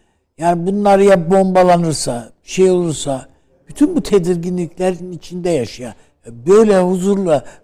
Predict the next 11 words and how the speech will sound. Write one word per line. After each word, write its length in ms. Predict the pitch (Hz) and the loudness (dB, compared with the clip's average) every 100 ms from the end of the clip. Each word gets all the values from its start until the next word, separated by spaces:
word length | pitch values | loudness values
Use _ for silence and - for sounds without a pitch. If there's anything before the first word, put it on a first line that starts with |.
| _ | _
böyle, 420 | 170 196 185 147 | 2 2 2 -4
buna 180 | 160 180 | -2 -2
huzur 420 | 160 185 202 208 | 0 -2 -2 -2
denmez 480 | 202 202 214 220 131 | 0 0 0 -2 -2
yani 280 | 120 - 120 | -8 -10 -14
esasında. 640 | 110 127 123 - 113 107 _ _ _ _ _ _ _ _ _ _ _ _ | -14 -12 -12 -14 -16 -20 _ _ _ _ _ _ _ _ _ _ _ _
Böyle 240 | 175 202 | 2 4
yaşamak 560 | 185 160 160 175 165 - | 4 2 -2 -2 -4 -4
değil. 180 | 156 110 - _ _ _ - | -6 -6 -14 _ _ _ -12
Bir, 200 | 143 - | -10 -10
İsrail'in 840 | - 139 - 190 220 202 151 120 | -12 -10 -2 2 2 0 -4 -10